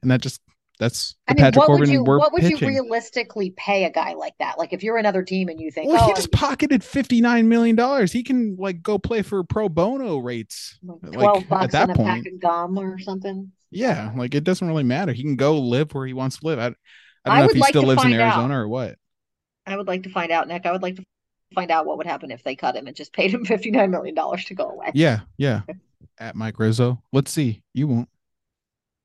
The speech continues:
Speaker 1: You won't.
Speaker 2: Yeah.
Speaker 1: But
Speaker 2: Do it.
Speaker 1: yeah,
Speaker 2: Show
Speaker 1: so,
Speaker 2: us.
Speaker 1: so that's, uh, <laughs> that's the Patrick Corbin segment,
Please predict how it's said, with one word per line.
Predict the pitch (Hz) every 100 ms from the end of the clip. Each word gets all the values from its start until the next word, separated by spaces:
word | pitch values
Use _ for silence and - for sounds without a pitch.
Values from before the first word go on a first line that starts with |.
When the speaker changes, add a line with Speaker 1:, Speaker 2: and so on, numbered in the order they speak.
| -
Speaker 1:
You | 127
won't. | 139 123 _ - - _ _ _ _
Speaker 2:
Yeah. | - - - _ _ _ -
Speaker 1:
But | 120 104 _
Speaker 2:
Do | 208
it. | 208
Speaker 1:
yeah, | 202
Speaker 2:
Show | 127
Speaker 1:
so, | 135 131
Speaker 2:
us. | - _ _ _ _ _ _
Speaker 1:
so | - 123
that's, | 131 143 - -
uh, | 139 131 131 123 _ _ _ _ _ _ _ _ _ _ _ _ - -
<laughs> | 175 -
that's | 139 127 110 131 -
the | 139 135
Patrick | 131 139 135 131
Corbin | 139 139 117
segment, | - 98 101